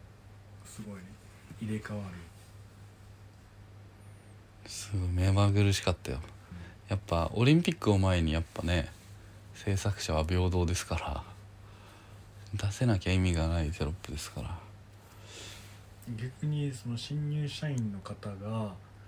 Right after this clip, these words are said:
Speaker 1: 師匠の師匠の師匠の師匠ぐらいに行くとかいう展開はなかったんですか？
Speaker 2: <laughs> え、
Speaker 1: 「これ僕得意かもしれないです」ってなって。
Speaker 2: 新入社員も俺鍛えてたから、
Speaker 1: うん。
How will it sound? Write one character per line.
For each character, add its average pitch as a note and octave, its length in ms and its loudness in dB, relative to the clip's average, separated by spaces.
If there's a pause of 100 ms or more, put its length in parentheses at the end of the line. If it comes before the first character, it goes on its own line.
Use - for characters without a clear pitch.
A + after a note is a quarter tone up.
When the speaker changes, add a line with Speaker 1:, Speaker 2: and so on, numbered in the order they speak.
(480)
Speaker 1:
師 - 220 -10
匠 A#2+ 180 -8
の A2+ 180 -4
師 A2+ 160 -6
匠 - 180 -8
の A2+ 200 -4
師 A2 160 -8
匠 - 160 -8
の A2 140 -4
師 - 160 -8
匠 A2+ 200 -2
ぐ A2+ 80 0
ら G#2+ 140 0
い - 20 0
に G#2 80 0
行 G#2 60 0
く A2+ 160 6
と - 160 2
か G#2 60 2
い - 40 -4
う - 40 -8
展 A2 180 8
開 A#2+ 120 10
は - 60 4
な G#2 140 6
か F#2+ 80 4
っ G2 80 4
た - 160 -8
ん F2+ 60 -8
で F2+ 60 -8
す - 40 -4
か？ - 60 -4 (340)
Speaker 2:
<laughs> - 240 -16
え、 - 80 -6
Speaker 1:
「こ D#3+ 140 4
れ F3+ 60 8
僕 F3+ 220 4
得 D3 240 -2
意 D#3+ 40 2
か B2+ 100 0
も A2 100 0
し - 140 -4
れ A2 60 0
な A2 120 0
い - 20 -2
で G2 100 -4
す」 - 140 -4
っ - 20 -10
て - 180 -12
な G2 60 -6
っ - 20 -6
て。 - 60 -16 (520)
Speaker 2:
新 F#3 420 2
入 F#3 200 4
社 F#3 160 6
員 C3+ 160 10
も F#2+ 160 6
俺 F#2 140 6
鍛 - 280 6
え G2+ 120 10
て - 100 -6
た D#2 100 2
か C#2+ 140 0
ら、 C#2 180 6
Speaker 1:
う B1+ 80 0
ん。 A2 40 -2